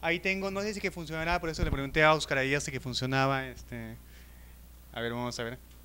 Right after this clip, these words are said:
Solamente alguno nomás voy a hacer esto porque si no, no, se nos va todo el tiempo con esto.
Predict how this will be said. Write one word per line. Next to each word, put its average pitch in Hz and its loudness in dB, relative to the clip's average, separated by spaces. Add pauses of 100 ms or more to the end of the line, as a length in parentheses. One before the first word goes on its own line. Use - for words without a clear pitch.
(1300)
Solamente 220 -2
alguno 202 4
nomás 165 4
voy 156 2
a - 4
hacer 147 -4
esto 147 -4
porque 123 -8
si 113 -10
no, 160 -4
no, 117 -4
se - -8
nos 117 -2
va 123 -2
todo 123 -2
el 113 -6
tiempo 101 -6
con 98 -12
esto. - -14